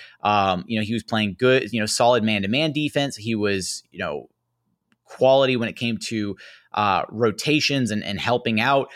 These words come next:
Uh, there were even some possessions, right, where he was, you know, switched onto a big and didn't, you know, didn't i-, immediately give up or concede, things of that nature.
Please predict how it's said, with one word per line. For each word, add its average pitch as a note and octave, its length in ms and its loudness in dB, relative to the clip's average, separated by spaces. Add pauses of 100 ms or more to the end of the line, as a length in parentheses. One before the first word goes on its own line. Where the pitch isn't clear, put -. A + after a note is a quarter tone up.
(180)
Uh, A2 160 2
there C3 120 6
were C#3+ 60 4
even B2 200 2
some A2 140 -2
possessions, A2+ 440 0
right, G#2 160 4
where G#2 80 -2
he G#2+ 240 0
was, G#2 420 -2
you F#2+ 120 -8
know, G2+ 180 -2
switched - 380 -2
onto B2+ 200 2
a G2+ 60 0
big G#2+ 460 2
and G#2+ 120 -4
didn't, A#2+ 360 -2
you A#2 100 -8
know, G#2+ 300 -4 (380)
didn't C#3+ 340 0
i-, A#2+ 160 -4
immediately B2 480 -2
give A#2 240 2
up A#2+ 200 2
or A#2 80 2
concede, A#2+ 760 -4
things C#3 220 0
of A2 80 -4
that A2 160 0
nature. B2 400 -2